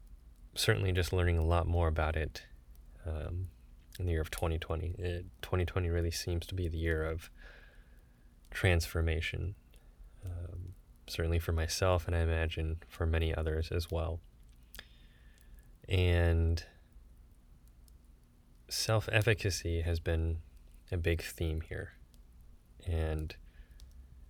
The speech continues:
I think something that I want to speak to is what I seem to notice first through myself, and then as I observe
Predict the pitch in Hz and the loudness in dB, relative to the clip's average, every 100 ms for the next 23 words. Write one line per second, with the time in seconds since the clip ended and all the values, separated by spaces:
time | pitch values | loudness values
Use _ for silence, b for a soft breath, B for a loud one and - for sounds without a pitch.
0 | - - - - - - - - - - | -20 -20 -20 -20 -20 -20 -20 -18 -18 -18
1 | - - - - - - - - - - | -18 -18 -20 -20 -20 -20 -20 -20 -20 -20
2 | - - - 90 - 98 - 92 85 85 | -20 -8 -4 0 2 2 2 4 4 4
3 | 85 - - 120 - - 85 82 85 80 | 2 -2 0 -2 -2 0 2 2 2 2
4 | 78 78 - - - - - - - - | 2 -2 -4 -8 -14 -14 -16 -20 -20 -16
5 | - - - - - - - - - - | -16 -14 -16 -16 -20 -20 -20 -20 -14 -8
6 | - b b b b b b - - - | -8 b b b b b b -20 -20 -20
7 | - - - 110 127 - 113 92 87 87 | -20 -4 2 6 6 6 4 6 6 8
8 | 87 82 - - B B B - - - | 8 6 0 -6 B B B -20 -20 -20
9 | - - - - - - - - 104 98 | -20 -20 -20 -20 -20 -20 -14 0 4 4
10 | - 92 85 82 - 87 82 - - - | 2 0 0 0 4 6 4 0 -10 -8
11 | - 85 82 80 80 87 82 85 85 85 | 0 2 4 2 -2 -4 -2 -2 0 0
12 | 82 85 82 80 78 | 0 2 4 4 0